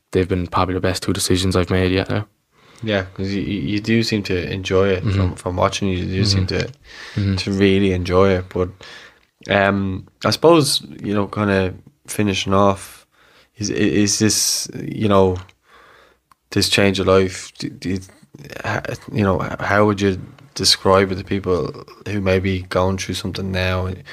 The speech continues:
Speaker 2: know, that probably don't see the,
Speaker 1: Mm-hmm.
Speaker 2: the, the brighter days ahead? Then did you, I know we can't speak about the,
Speaker 1: Mm-hmm.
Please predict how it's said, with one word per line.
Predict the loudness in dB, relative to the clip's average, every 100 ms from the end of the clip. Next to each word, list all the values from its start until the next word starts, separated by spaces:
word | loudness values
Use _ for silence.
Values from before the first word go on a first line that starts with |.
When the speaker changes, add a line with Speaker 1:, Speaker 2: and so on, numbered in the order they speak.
| -16 -16 -18 -20 -20 -4
Speaker 2:
know, | 0 0 -2 -6 -12 -20 -16 -6
that | -6 -6 -4
probably | -2 0
don't | 2 2 2
see | -2 -2 -2 -4
the, | -6
Speaker 1:
Mm-hmm. | -10 -8
Speaker 2:
the, | -8 -8 -10 -12
the | -4
brighter | 2 4 4
days | 2 2 2
ahead? | 0 0 0 -4 -6
Then | -2 0 0
did | -2
you, | -2 -4 -6 -16 -18 -20 -14 -4
I |
know | -2
we |
can't | 2 0 2
speak | 0 0 -2 2
about | 2 2 2
the, | 0 0 -6 _
Speaker 1:
Mm-hmm. | -10 -8